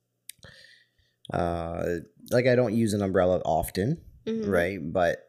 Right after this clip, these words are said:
Speaker 1: when we were at your parents' house last weekend for Thanksgiving,
Speaker 2: Yeah.
Speaker 1: we used an umbrella, and I knew in my mind, or maybe I was just trained to do this, I didn't open it up inside. You open the umbrella up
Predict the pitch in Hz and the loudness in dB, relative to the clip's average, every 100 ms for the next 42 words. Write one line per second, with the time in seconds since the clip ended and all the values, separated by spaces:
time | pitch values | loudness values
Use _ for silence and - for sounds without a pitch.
0 | _ - 98 90 92 90 87 - 90 90 | _ -6 -4 -2 0 0 -2 -4 -4 -2
1 | 85 80 - 82 - 76 76 85 80 90 | -2 -4 -6 -8 -4 -4 -4 -4 -6 -4
2 | 101 - - 92 80 80 78 76 - 110 | -6 -8 -8 -6 -6 -8 -12 -6 -2 0
3 | 76 95 95 - 98 92 80 78 113 135 | 0 -2 -2 -2 -4 -4 -4 -2 2 4
4 | 78 95 - - _ _ - 90 90 87 | 2 -4 -12 -20 _ _ -8 -4 -4 -4
5 | 87 85 85 82 - - _ _ _ _ | -4 -6 -8 -10 -12 -20 _ _ _ _
6 | _ _ _ _ - 98 95 92 113 135 | _ _ _ _ -4 0 2 2 4 4
7 | 92 113 156 - _ - 90 90 90 104 | 2 -2 -6 -14 _ -8 -4 -2 -2 0
8 | 120 92 95 98 92 92 90 90 85 82 | 0 -2 -2 -2 -2 -2 0 0 0 -2
9 | 78 - - 107 104 92 82 87 80 120 | -8 -8 -4 -2 0 -2 -4 -10 -2 0
10 | 143 80 60 - - - _ _ - - | 2 0 -4 -6 -12 -20 _ _ -20 -20
11 | _ _ - 92 87 98 78 92 - 82 | _ _ -4 -2 0 0 0 -2 -4 -4
12 | 80 - 78 - 127 - - - 95 73 | -6 -6 -10 -6 -6 -6 -8 -8 -2 -2
13 | 90 92 101 95 101 80 78 - 71 73 | -2 -2 -2 -2 -2 -2 -4 -4 -6 -8
14 | _ | _